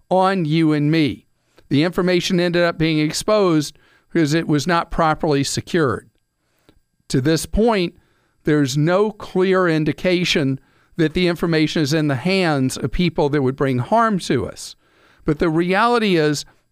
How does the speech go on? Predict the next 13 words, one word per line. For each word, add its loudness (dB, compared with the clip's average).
our 2
information 0
floats -2
out -2
there 0
every 2
day, 0
everywhere. 2
And 0
there 0
reaches 0
a 0
point -2